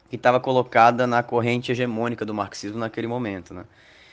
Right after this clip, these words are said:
Primeiro, ela, ela mostrou que a luta armada podia ser uma maneira eficaz de ter, de tomar o poder na, em países latino-americanos, né?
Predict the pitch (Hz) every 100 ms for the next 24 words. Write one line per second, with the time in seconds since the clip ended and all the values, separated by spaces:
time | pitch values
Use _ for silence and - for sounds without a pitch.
0 | _ _ _ - 123 139 156 139 123 127
1 | 127 - 120 120 120 117 120 113 113 107
2 | 107 - 117 110 143 156 127 113 110 104
3 | 104 104 - 92 104 107 113 104 98 90
4 | 101 98 90 87 _ _ _ _ _ _
5 | - - 117 123 131 123 98 120 - 101
6 | 104 92 87 - 101 - 95 98 98 95
7 | 98 95 87 - 104 127 104